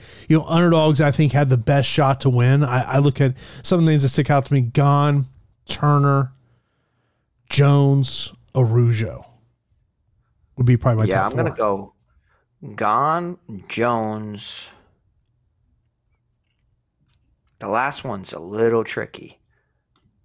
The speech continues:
Speaker 2: I might say Brunson, even though I am a Du Plessis guy. You know what I mean? Just because it's, it's just a fight I, I expect to be fantasy goodness.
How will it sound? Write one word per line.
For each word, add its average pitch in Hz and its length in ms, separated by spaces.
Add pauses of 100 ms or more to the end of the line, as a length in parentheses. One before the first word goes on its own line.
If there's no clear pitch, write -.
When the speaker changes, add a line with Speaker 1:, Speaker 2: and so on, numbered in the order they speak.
(200)
Speaker 2:
I 104 140
might 123 480
say 95 880 (760)
Brunson, 107 880 (100)
even 120 300
though 127 260
I 110 160
am 110 260
a 98 60
Du - 160
Plessis 98 440
guy. 87 380
You 107 80
know 113 80
what 110 100
I 104 40
mean? 107 340
Just 107 220
because 104 520 (520)
it's, - 560 (300)
it's - 220
just - 240
a 98 60
fight 90 320
I, 85 120
I 90 160
expect 90 420
to - 40
be 87 160
fantasy 92 380
goodness. 85 500